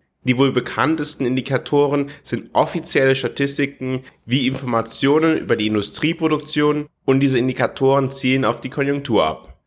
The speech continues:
Sie haben allerdings den Nachteil, dass sie mit beträchtlicher Verzögerung veröffentlicht werden, so dass sie halt quasi nachlaufende Indikatoren sind. Schnell verfügbare Daten wie Rohstoffpreise bleiben dann außen vor.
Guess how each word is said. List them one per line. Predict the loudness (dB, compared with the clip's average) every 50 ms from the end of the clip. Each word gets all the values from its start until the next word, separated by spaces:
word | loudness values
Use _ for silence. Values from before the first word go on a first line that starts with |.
| _
Sie | _ -10 -8 -6 -2
haben | -2 -2 0 0 0
allerdings | 0 2 2 2 0 0 -2 -2 -2
den | -4 -4 -4 -2 0
Nachteil, | 0 2 2 2 0 -2 -4 -2 0 2 2 2 0 -2 -6 -16 -20 -20 _ -2
dass | -2 -2 0 0
sie | -2 0
mit | 0 0 0 -2
beträchtlicher | -4 -4 -4 -6 -2 2 2 2 0 -2 -4 -4 -2 0 2 0 0
Verzögerung | 0 -4 -8 -8 -8 -4 0 0 0 2 2 0 0 0 0
veröffentlicht | 0 0 0 0 0 -2 -4 -4 -6 -6 -6 -4
werden, | -4 -2 -2 -2 -4 -8 -12 -12 -14 -20 -16
so | -8 -4 0
dass | 0 0 0 -2
sie | -2 -2
halt | 0 0 -2 -2
quasi | -2 -2 -2 -2 -2 -4 -6
nachlaufende | -6 -2 0 2 2 2 2 0 0 2 4 4 4 2 0 -2 -2 -2 -2 -4 -6 -8
Indikatoren | -8 -6 -6 -6 -4 -4 -6 -6 -6 -4 -2 0 0 0 -2 -4
sind. | -6 -6 -8 -8 -10 -14 -16 -18 -20 -20 _ _ _ _ _ _ _
Schnell | -12 -6 0 2 2 2 2
verfügbare | 2 0 -2 -2 -4 -6 -2 0 0 2 0 0 -2
Daten | 0 0 2 2 0 0 -2 -6 -4 -2
wie | -4 -2
Rohstoffpreise | 0 0 0 0 0 -2 -4 -4 -6 -6 -2 -2 0 0 -2 -4
bleiben | -4 -4 -4 -4 -4 -4 -2
dann | -4 -4 -4
außen | -4 -4 -2 -2 -2 -4 -6 -10
vor. | -8 -4 0 2 4 4 4 2 -2 -8